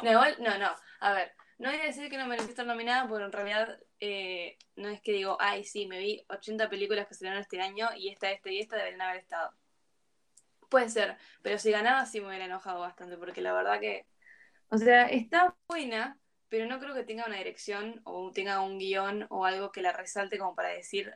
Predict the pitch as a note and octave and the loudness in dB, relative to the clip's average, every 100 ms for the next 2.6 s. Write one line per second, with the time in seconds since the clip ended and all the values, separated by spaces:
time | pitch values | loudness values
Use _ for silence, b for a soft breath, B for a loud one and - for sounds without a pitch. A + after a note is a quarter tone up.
0 | - G#3 G3+ G3+ G#3 G#3 G3 F#3 F#3+ G3 | -12 -4 -2 -2 -2 -2 -2 -2 -4 -4
1 | G#3 G3+ G#3 _ _ - - _ _ - | -2 -2 -4 _ _ -20 -20 _ _ -8
2 | F3 E3 G3+ G3 F#3 E3 | -8 -6 -4 -2 -4 -6